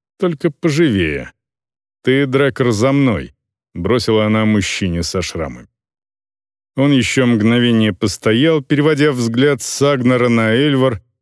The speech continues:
с Гренда на Бьорра, потом взял брата за руку, сжал и двинулся за Илской. Эльвар поколебалась, потом наклонилась к Агнеру. «Убей этого засранца», шепнула она. «Нам ещё нужно сложить сагу».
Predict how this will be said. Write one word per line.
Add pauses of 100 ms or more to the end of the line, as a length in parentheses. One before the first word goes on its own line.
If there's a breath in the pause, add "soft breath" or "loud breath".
(100)
с
Гренда
на
Бьорра, (280)
потом
взял
брата
за
руку,
сжал (300)
и
двинулся
за
Илской. (880)
Эльвар
поколебалась,
потом
наклонилась
к
Агнеру. (840)
«Убей
этого
засранца», (280)
шепнула
она. (680)
«Нам
ещё
нужно
сложить
сагу».